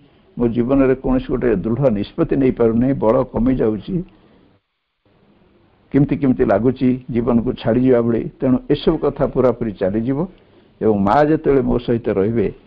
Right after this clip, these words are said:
ତାହେଲେ ସିଏ ମୋତେ ସାହାଯ୍ୟ କରିବେ। ସବୁବେଳେ ତାଙ୍କୁ ହିଁ ନେଇକରି କାର୍ଯ୍ୟ କରିବା ପାଇଁ ମୋ ଭିତରେ ଗୋଟେ ନିଷ୍କପଟ ଇଚ୍ଛା ଗୋଟେ ରହିବା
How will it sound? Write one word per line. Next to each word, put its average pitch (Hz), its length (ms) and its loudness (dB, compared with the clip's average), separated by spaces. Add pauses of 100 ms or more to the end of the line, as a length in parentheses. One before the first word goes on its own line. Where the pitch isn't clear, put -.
(320)
ତାହେଲେ 107 200 0
ସିଏ 104 220 0
ମୋତେ 104 380 -2
ସାହାଯ୍ୟ 95 420 -2
କରିବେ। 92 400 -2 (600)
ସବୁବେଳେ 143 300 4
ତାଙ୍କୁ 123 380 -2
ହିଁ 185 80 2
ନେଇକରି 165 360 0
କାର୍ଯ୍ୟ 127 360 -2
କରିବା 120 320 0
ପାଇଁ 127 200 -4
ମୋ 120 200 -2
ଭିତରେ 113 240 -4
ଗୋଟେ 110 240 -4 (240)
ନିଷ୍କପଟ 156 580 -2 (580)
ଇଚ୍ଛା 131 300 -2
ଗୋଟେ 147 260 0
ରହିବା 104 280 0